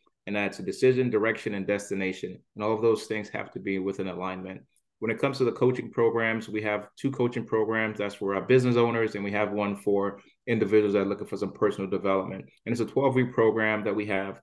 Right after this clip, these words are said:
And all of those come with, uh, weekly coaching. And then you get one consultation, um, per quarter with me as well, which would be three consultations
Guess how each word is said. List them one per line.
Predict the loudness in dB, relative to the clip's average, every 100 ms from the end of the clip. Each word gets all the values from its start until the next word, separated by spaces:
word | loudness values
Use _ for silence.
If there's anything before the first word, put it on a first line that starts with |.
| _ -20 _ -2
And | 0 2
all | 4 6
of | 8
those | 6 6
come | 0 0
with, | 0 0
uh, | -2 -2 -2
weekly | -2 2 0
coaching. | 4 4 6 2 0 -10 _ -8
And | -2
then | 0
you |
get | 2 2 2
one | -2
consultation, | 0 0 0 0 0 0 0 -2 -4 -10 _ _ _ _ _ _ -6
um, | -2 2
per | 2 2
quarter | 8 8 10 6
with | 4 -4
me | -2
as | -2 0
well, | 0 0
which | -2
would | -4
be | -6
three | -4 -6
consultations | -4 -4 -4 0 -2 0 -6